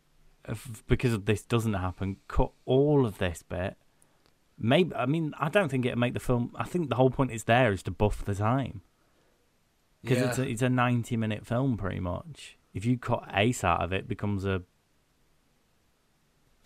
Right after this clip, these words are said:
Speaker 1: what, like
Speaker 2: An
Speaker 1: a
Speaker 2: hour.
Speaker 1: an hour, yeah. It becomes an episode of T V, not a
Speaker 2: Yeah.
Speaker 1: film. That's why it's there. And it, it,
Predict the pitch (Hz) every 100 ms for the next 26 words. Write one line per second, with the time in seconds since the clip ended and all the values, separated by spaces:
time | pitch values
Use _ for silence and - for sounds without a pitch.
0 | - 107 110 - 92 98 101 92 127 98
1 | - - - 92 90 123 143 90 104 123
2 | 98 98 110 101 104 104 101 104 95 -
3 | 101 101 127 120 87 87 - _ _ _
4 | _ _ _ _ _ _ - 98 101 110
5 | 117 98 107 110 - 104 104 95 - 98
6 | 110 - - 104 _ _ _ _ - 107
7 | 107 - 113 -